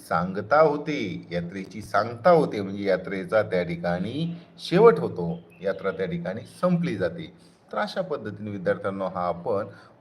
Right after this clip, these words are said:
उतारा क्रमांक अकरा मुलांना आज समजून घेतलेला आहे.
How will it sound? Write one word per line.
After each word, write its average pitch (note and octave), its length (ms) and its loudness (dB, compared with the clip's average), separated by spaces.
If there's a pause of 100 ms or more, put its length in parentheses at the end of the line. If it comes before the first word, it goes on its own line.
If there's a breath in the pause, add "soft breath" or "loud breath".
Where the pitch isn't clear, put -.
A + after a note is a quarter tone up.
उतारा E3 400 6
क्रमांक G2+ 520 0
अकरा F#2+ 480 2 (280)
मुलांना F2 320 -2
आज E2+ 180 0
समजून G#2 320 -4
घेतलेला A2+ 300 -2
आहे. E3+ 460 -4